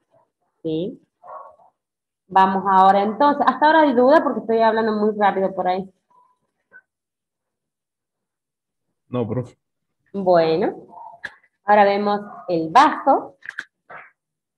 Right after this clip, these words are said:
Speaker 1: El vaso tiene el tamaño, y como les dije, un, también es un órgano secundario, no es su única función la inmunitaria, el vaso,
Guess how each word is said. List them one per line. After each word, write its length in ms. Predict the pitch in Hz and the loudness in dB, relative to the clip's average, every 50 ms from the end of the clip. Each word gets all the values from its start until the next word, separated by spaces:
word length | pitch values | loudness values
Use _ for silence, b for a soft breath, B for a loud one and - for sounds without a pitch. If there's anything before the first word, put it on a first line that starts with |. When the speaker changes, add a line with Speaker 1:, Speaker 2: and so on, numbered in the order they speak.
| _ _ _ _ _ _ _ _ _ _ _ _ _ _ _ | _ _ _ _ _ _ _ _ _ _ _ _ _ _ _
Speaker 1:
El 120 | 240 240 247 | 0 4 6
vaso 220 | 277 277 277 294 254 - | 6 6 6 2 -2 0
tiene 340 | 247 247 247 254 247 - - | 0 2 4 4 4 4 2
el 280 | 226 220 208 202 202 208 | 2 2 2 2 2 2
tamaño, 840 | 220 214 214 226 226 233 240 240 233 233 240 240 254 285 294 277 - - | 0 0 2 0 0 0 0 2 2 2 2 0 0 -2 -4 -8 -10 -8
y 180 | 220 220 180 | -8 -8 -4
como 140 | - 240 233 | -2 -2 0
les 160 | 233 233 233 | 0 0 0
dije, 180 | 269 294 - 311 | -2 -2 -2 0
un, 200 | 277 254 196 - | 0 0 0 0
también 240 | 214 214 240 247 240 | 0 2 2 2 0
es 80 | 220 | 0
un 100 | 196 196 | -2 -2
órgano 300 | 190 190 202 202 196 190 | -4 -2 -2 -4 -4 -4
secundario, 720 | 190 196 190 185 196 208 214 220 220 214 208 190 170 165 - | -6 -8 -8 -6 -6 -2 0 0 2 2 0 -2 -4 -4 -6
no 460 | - 185 185 185 190 196 196 196 196 | -6 -4 -4 -2 -2 -2 -2 -2 -2
es 260 | 208 226 233 226 - - | -2 -2 -2 -2 -4 -4
su 80 | 208 | -2
única 460 | 196 196 196 190 185 190 196 175 185 - | 0 0 0 0 0 0 -2 -2 -2 -4
función 500 | 190 185 185 190 185 185 - 196 185 185 | -4 -2 -2 -2 -4 -4 -4 -2 -2 0
la 100 | 180 175 | 0 0
inmunitaria, 840 | 175 180 180 175 185 185 180 180 233 233 220 202 202 208 240 262 262 - _ | 0 -2 -2 -2 -2 -2 0 2 2 4 4 2 0 -2 -4 -6 -8 -10 _
el 100 | 165 165 | -10 -6
vaso, 480 | 160 170 170 175 170 - 240 262 - | -4 -4 -4 -4 -4 -6 -8 -8 -8